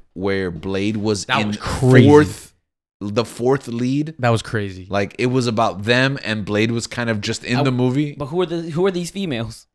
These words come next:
Speaker 1: Yeah, we, I don't know. We
Speaker 2: Like,
Speaker 1: might
Speaker 2: what were these people smoking when they were writing these movies? Like,
Speaker 3: You
Speaker 2: I
Speaker 3: got Mahershala Ali, and you, he's a fourth important person in this show?
Speaker 1: Well, that's
Speaker 3: in
Speaker 1: the
Speaker 3: movie?
Speaker 1: thing. I think Mahershala Ali has, um, the power to, like,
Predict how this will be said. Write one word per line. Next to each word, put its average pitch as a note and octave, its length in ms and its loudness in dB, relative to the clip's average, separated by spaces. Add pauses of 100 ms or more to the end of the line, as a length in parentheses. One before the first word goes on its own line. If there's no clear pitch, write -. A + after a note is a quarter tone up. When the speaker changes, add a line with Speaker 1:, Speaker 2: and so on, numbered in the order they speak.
Speaker 1:
Yeah, G2 160 -12
we, F2 200 -8
I D#2 160 -10
don't D2+ 120 -14
know. D2+ 80 -16
We E2+ 160 -8
Speaker 2:
Like, C#3+ 220 0
Speaker 1:
might - 80 -6
Speaker 2:
what F#3 200 6
were B3 140 4
these A#3 120 4
people F3+ 300 0
smoking G3 440 0
when D3 120 2
they D3 80 2
were D3 100 0
writing D3 300 2
these C#3+ 140 0
movies? E3+ 440 -2
Like, A2+ 380 -4 (1120)
Speaker 3:
You D3 120 -6
Speaker 2:
I D#3 80 2
Speaker 3:
got F3 180 2
Mahershala F3 600 4
Ali, D3+ 560 0 (440)
and D3 160 2
you, E3 80 2
he's F3+ 140 2
a D#3 80 6
fourth G3+ 400 2
important F#3 380 2
person F#3+ 300 0
in F3+ 100 0
this F#3 120 0
show? G#3+ 360 -2
Speaker 1:
Well, A2+ 140 -2
that's A#2 220 0
Speaker 3:
in D#3 60 4
Speaker 1:
the F3 80 6
Speaker 3:
movie? A3+ 180 6
Speaker 1:
thing. - 60 -12 (160)
I F#2 100 -4
think A2+ 200 -8
Mahershala G2+ 420 -6
Ali F2+ 200 -6
has, F2 680 -4 (800)
um, D#2 420 -8
the F#2 180 -8
power E2 380 -4
to, E2+ 140 -10
like, D2+ 200 -10